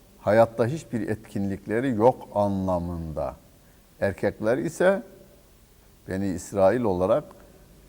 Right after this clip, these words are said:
kendi kabilesine güç verecek, Musa aleyhisselama destek verecek anlamında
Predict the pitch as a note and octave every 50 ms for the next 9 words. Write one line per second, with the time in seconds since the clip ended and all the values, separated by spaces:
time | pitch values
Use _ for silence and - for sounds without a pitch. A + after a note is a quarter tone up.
0 | - - F2+ F#2+ G#2 C3+ C#3 - - G2+ F2+ F#2+ G2+ G2 F2+ F#2 F2+ - - G#2
1 | A#2+ B2 G#2 A2 A#2 A#2+ - - - E2+ D2+ C#2+ D2 C#2 B1+ B1+ - - - -
2 | - - - - - - _ _ - F#2 F#2+ F#2+ - - B2+ A#2+ B2 A#2+ A#2 A2+
3 | G#2 G2 - - - G#2 G2+ G2+ G2+ G2 G2+ A2 A#2+ A#2 G#2+ G#2+ F#2+ - - -
4 | - C3+ C3 - - A2+ G#2+ G2 F2+ E2 F2 F2 E2 - - - - - - -
5 | - - - - G2 G2 G2 F#2 F2+ F2 F2 F2 E2+ E2+ G2 B2+ D#3 - - B3+